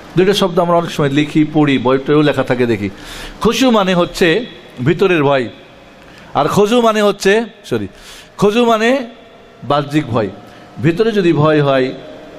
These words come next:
তাহলে চেহারা, মুখে ভয়টা দেখা যায় না, যায় না? আপনার কাছে যদি একটু বাঘ এসে বলে, "হাউ,"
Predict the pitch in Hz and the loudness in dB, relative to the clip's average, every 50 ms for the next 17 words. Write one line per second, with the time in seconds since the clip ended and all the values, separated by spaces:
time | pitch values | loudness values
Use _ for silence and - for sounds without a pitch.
0 | - 131 131 131 131 131 151 151 151 147 135 135 131 127 123 - 135 139 139 135 | -2 0 0 0 0 0 0 2 2 4 4 2 2 2 0 0 -2 -2 -2 -2
1 | - 139 127 123 113 101 127 131 135 131 135 135 123 113 120 117 135 135 131 151 | 0 0 0 0 0 0 0 0 0 0 0 0 0 2 0 0 2 2 2 2
2 | 175 190 170 135 123 117 113 104 101 90 - - - - - - - - - - | 2 2 2 2 2 2 2 0 -2 -4 -6 -10 -16 -16 -16 -16 -16 -18 -20 -20
3 | - - - - - - - 117 123 135 165 160 151 156 151 151 151 151 139 156 | -20 -20 -20 -20 -18 -8 -4 -4 -2 0 -2 0 0 0 -2 0 -2 -2 -2 -2
4 | 139 117 131 135 139 131 135 131 135 139 131 143 156 127 110 | -2 0 0 2 2 0 0 0 0 0 0 0 0 -2 -2